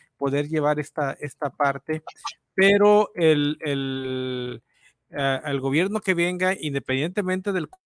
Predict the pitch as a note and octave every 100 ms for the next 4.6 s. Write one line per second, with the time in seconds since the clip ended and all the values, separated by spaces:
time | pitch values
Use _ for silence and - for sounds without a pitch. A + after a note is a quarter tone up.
0 | - D3 D3 E3 - F3 D#3+ D#3 G3+ G3+
1 | C#3+ C3+ - F3 F3 - D#3 F#3 G3 -
2 | D3 C3+ D3+ F3+ E3 C#3 B2 C3 B2+ D3
3 | G#3+ - - _ _ E3+ C#3 C3+ C3+ C3
4 | C#3 - - D3 C3 B2+